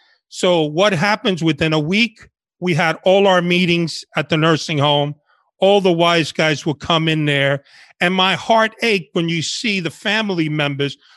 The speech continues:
looking at their f-, elderly, uh, uh, family members and surrounded by all these gangsters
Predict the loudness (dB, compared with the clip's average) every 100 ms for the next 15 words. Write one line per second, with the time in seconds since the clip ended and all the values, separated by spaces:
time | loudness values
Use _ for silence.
0 | _ -4 -2 -2 -2 -2 -2 0 0 -2
1 | -6 -2 -2 0 -2 -2 -4 -10 -18 -6
2 | -4 -2 -4 -8 -12 -10 -10 -12 -8 -2
3 | 0 0 0 0 -2 -4 -4 -4 -6 -12
4 | _ _ _ -6 -6 -2 0 2 2 0
5 | 0 0 2 2 0 -2 -6 -6 -4 -2
6 | -4 -4 -4 -4 -8